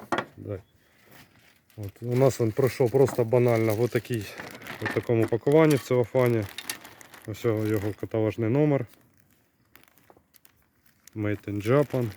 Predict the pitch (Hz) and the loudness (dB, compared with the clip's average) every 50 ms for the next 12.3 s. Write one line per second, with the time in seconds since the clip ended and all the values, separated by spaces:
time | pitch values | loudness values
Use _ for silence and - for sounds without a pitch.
0 | - - 110 110 117 117 - 127 127 123 120 117 113 110 101 117 107 - - - | -10 -6 -2 -2 -2 0 0 0 2 2 4 2 2 2 0 0 -2 -2 -4 -2
1 | 123 139 147 147 135 113 107 123 123 120 110 - - - - - _ _ _ _ | 0 2 2 2 2 2 2 2 2 2 2 -2 -10 -16 -20 -20 _ _ _ _
2 | - - - - - - - _ _ _ - - - - 104 107 107 107 107 104 | -20 -20 -20 -20 -20 -20 -20 _ _ _ -20 -18 -12 -10 -6 -4 -2 0 0 0
3 | 104 104 - 117 120 123 143 143 135 120 110 104 110 120 117 107 - - - - | 0 0 2 4 4 4 4 4 2 2 2 2 2 2 0 0 -2 -10 -16 -18
4 | - - - - - - - - 117 113 123 120 - - - 113 107 110 110 113 | -18 -18 -18 -12 -4 -4 -2 0 2 0 0 0 -2 -4 -8 -6 -4 -2 -2 0
5 | 117 120 117 110 - - 117 110 110 117 110 107 101 95 98 98 107 113 104 101 | 0 0 0 -2 -4 -8 -8 -2 0 2 2 2 0 -2 -4 -2 -2 0 0 -2
6 | - - 104 104 107 107 104 107 104 101 110 104 110 107 - - 135 127 113 - | -4 -6 -8 -8 -6 -6 -4 -4 -4 -4 -4 -4 -6 -8 -4 0 0 0 0 -2
7 | 110 - 110 107 95 101 101 98 107 117 113 - 123 117 113 110 110 - 139 113 | -4 -4 -4 -4 -2 -2 -2 0 0 -2 -2 -2 -2 0 0 -2 0 -2 -4 -6
8 | - - 101 - - _ - - - - - _ _ - 117 113 110 117 123 120 | -4 -10 -10 -10 -10 _ -20 -20 -20 -20 -20 _ _ -6 -4 -2 2 4 6 6
9 | 117 107 95 - - _ - - 110 104 - - 147 143 139 127 - - - - | 6 4 0 -4 -8 _ -12 -10 -10 -10 -6 -2 0 0 0 -2 -6 -12 -20 -20
10 | - - - - - - - - - - _ _ _ _ - - - 113 107 104 | -20 -20 -18 -18 -18 -18 -18 -18 -20 -20 _ _ _ _ -20 -8 -4 -4 -2 -2
11 | 98 - 113 104 - - 101 - - 120 113 - - 110 104 104 104 98 113 110 | -4 -4 -6 -8 -6 -10 -10 -4 0 0 0 0 -2 -4 -2 -2 0 2 2 2
12 | 104 104 - - 98 90 | 2 0 -2 -4 -8 -8